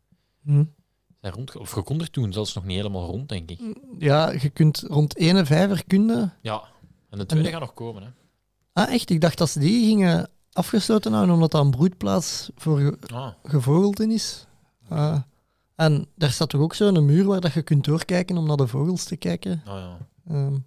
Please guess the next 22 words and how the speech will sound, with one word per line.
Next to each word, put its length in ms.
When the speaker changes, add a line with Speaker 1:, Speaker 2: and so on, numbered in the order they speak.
Speaker 2:
Oké. 380
Speaker 1:
Eh, 360
ja, 260
eh, 140
het, 260
het 240
start, 680
eh, 640
Speaker 2:
Het 140
is 120
ideaal 300
Speaker 1:
tuss-, 120
Speaker 2:
ook. 240
Speaker 1:
tussen, 420
tussen 320
zes 160
en 120
negen. 460
Eh, 280
lopers 380
kunnen 220
starten 540